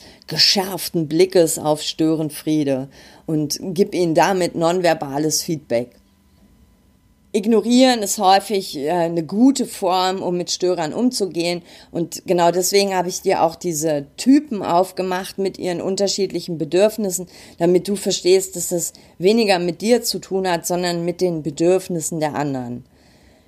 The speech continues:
Denn Störern, Störenfriede in die Schranken zu weisen, erfordert auch Mut.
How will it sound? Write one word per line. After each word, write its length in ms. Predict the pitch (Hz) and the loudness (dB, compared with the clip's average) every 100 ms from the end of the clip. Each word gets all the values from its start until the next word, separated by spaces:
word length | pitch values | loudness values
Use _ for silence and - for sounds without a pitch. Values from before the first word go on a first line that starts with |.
| _ _ | _ _
Denn 340 | 175 180 196 - _ _ | 2 2 0 -8 _ _
Störern, 960 | - - - 226 247 226 202 208 208 - _ _ _ - | -4 -4 0 4 4 4 2 0 -2 -8 _ _ _ -10
Störenfriede 800 | - 214 226 214 208 - 208 190 | -6 0 2 2 -2 -2 0 0
in 140 | 170 | -2
die 100 | 185 | -4
Schranken 480 | - 196 202 240 202 | -4 -2 -2 -2 -6
zu 240 | - 180 | -4 -2
weisen, 480 | 170 170 185 185 185 | -2 2 2 2 -2
erfordert 560 | 170 170 220 208 185 - | -4 -2 2 4 2 0
auch 180 | 175 180 | -4 -4
Mut. 540 | 185 202 165 147 | 0 2 2 -2